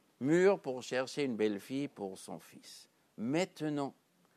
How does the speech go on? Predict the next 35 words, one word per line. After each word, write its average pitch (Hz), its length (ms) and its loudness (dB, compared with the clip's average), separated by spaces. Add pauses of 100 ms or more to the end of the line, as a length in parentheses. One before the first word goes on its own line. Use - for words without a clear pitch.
(200)
qu'est-ce 143 180 -4
qu'il 196 140 2
y 180 60 4
a 156 60 4
maintenant ? 139 500 -4 (580)
Qu'est-ce 135 160 -4
qu'il 180 120 2
est 165 120 2
arrivé 156 280 6
à 139 40 2
ce 135 140 -2
moment ? 117 360 -2 (800)
Alors, 165 220 10
on 175 180 8
regarde 180 460 8
un 170 60 2
petit 165 160 -4
peu 185 180 2
ce 185 160 -4
qui 170 120 -2
est 165 40 2
marqué, 160 540 -2 (400)
les 127 160 -2
versets 156 640 -4 (160)
avant. 139 420 -6 (920)
Les 113 80 0
versets 139 340 2
avant 165 320 4
parlent 160 420 4
que 147 140 -4
Sarah, 143 500 6
Imenu, 131 440 0
elle 139 100 0
est 127 60 0
morte. 101 500 -8